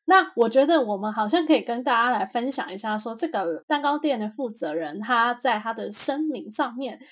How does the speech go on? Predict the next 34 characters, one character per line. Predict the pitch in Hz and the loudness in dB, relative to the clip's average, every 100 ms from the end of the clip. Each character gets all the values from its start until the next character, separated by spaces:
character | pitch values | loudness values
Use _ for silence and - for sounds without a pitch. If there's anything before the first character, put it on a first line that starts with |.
| - _ _ | -20 _ _
提 | - 226 | -12 -2
到 | 269 226 | 0 0
了 | 175 | -2
哪 | 175 160 208 | -8 -10 -8
些 | 220 | -4
事 | 208 - - | 0 0 0
情。 | - - - 180 - _ _ | 0 0 0 -10 -20 _ _
首 | 220 220 | -4 2
先， | 349 370 | 2 2
他 | 330 | 2
当 | 330 | 2
然 | 262 214 | 0 0
就 | 240 | 0
是 | 294 | 0
有 | 196 | 0
先 | 190 220 226 240 _ _ | -4 -4 -6 -12 _ _
网 | 233 208 | -4 0
络 | 277 | 0
上 | 269 269 | 2 2
流 | 214 214 | 0 0
传 | 240 247 | -2 -2
的 | 208 220 | -4 -2
这 | 262 | -2
个 | 240 214 - _ - | 0 -4 -8 _ 2
对 | 294 | 2
蛋 | 262 247 | 4 -2
糕 | 226 226 | 0 -4
吐 | 233 - - | -4 -10 -10
烟 | 208 220 220 | -6 -4 -4
的 | 202 | -6
这 | 220 | -8
个 | - | -8
影 | 381 294 | -10 -12
片， | - 226 - | -6 -6 -6